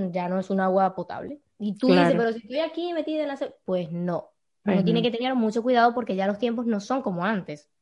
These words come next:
Speaker 1: Sí que vas a encontrar, obviamente, lugares en los que puedes aprovechar lo poco que queda saludable y que te lo puedas disfrutar, pero hay que tener mucho cuidado porque las cosas han cambiado. Tan sencillo como es que ahora tú tienes que pensártelo bien si tomar esa agua o no.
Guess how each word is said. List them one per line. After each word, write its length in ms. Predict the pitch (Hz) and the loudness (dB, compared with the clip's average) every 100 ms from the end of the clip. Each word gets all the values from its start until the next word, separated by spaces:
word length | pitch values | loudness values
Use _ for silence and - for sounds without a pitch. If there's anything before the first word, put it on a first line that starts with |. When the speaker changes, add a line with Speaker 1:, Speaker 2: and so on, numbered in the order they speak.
| _ _ - _ | _ _ -20 _
Speaker 1:
Sí 180 | 233 | -2
que 100 | 208 | 4
vas 140 | 220 226 | 4 4
a 40 | |
encontrar, 360 | 233 233 233 233 | 2 0 2 4
obviamente, 640 | 233 240 269 247 185 170 170 | 4 2 0 -2 -4 -6 -8
lugares 640 | - 180 180 196 196 208 | -10 -8 -2 2 2 2
en 100 | 247 | 0
los 100 | 247 | -2
que 280 | - 185 - _ _ | -4 -6 -8 _ _
puedes 300 | 208 190 196 | 2 2 2
aprovechar 580 | 226 220 208 202 240 226 | 2 2 2 2 2 4
lo 160 | 175 165 | 0 -4
poco 220 | 170 180 | -4 -4
que 120 | 190 | -4
queda 300 | 190 220 220 | 0 2 2
saludable 640 | 220 220 220 233 233 226 | 0 0 4 4 4 6
y 120 | 233 214 | 4 2
que 120 | 190 | -4
te 100 | 190 | -6
lo 120 | 170 | -4
puedas 240 | 190 190 | 0 2
disfrutar, 480 | 214 214 226 233 240 - - - - - - | 2 0 0 0 0 -4 -20 -20 -20 -20 -2
pero 180 | 262 277 | 4 4
hay 120 | 247 | 4
que 80 | 226 | 2
tener 240 | 226 202 | 2 2
mucho 300 | 202 214 220 | 2 0 -2
cuidado 320 | 226 240 226 233 | 0 4 4 2
porque 200 | 262 226 | 0 -2
las 120 | 185 | -2
cosas 260 | 190 202 | -6 -6
han 100 | 202 | -6
cambiado. 640 | 190 180 185 277 196 175 _ _ _ _ - | -4 -2 2 4 4 0 _ _ _ _ 2
Tan 320 | 311 339 339 | 2 2 -2
sencillo 580 | 269 226 247 202 180 175 | -2 0 0 -2 -2 0
como 220 | 208 208 | 0 2
es 100 | 220 | 0
que 120 | 277 | 2
ahora 300 | 262 233 196 | 2 4 2
tú 100 | 233 | 0
tienes 220 | 226 254 | -2 -2
que 100 | 254 226 | -2 -2
pensártelo 540 | 220 214 226 247 240 | -2 -2 -2 0 0
bien 200 | 208 180 | 0 -2
si 120 | 190 | -2
tomar 260 | 202 208 214 | 0 2 0
esa 280 | 226 226 190 | 0 0 0
agua 280 | 180 180 - | 2 -2 0
o 120 | 208 | 2
no. 420 | 240 240 - - | 4 4 0 -12